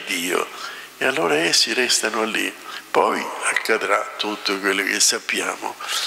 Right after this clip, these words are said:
Comunque in questo caso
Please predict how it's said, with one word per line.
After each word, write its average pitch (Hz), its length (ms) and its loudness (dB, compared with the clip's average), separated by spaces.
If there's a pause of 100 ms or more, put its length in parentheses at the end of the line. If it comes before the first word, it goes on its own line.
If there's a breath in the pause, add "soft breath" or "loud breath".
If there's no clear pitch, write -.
(280 loud breath)
Comunque 123 580 4
in 107 180 -2
questo - 440 2
caso 95 680 2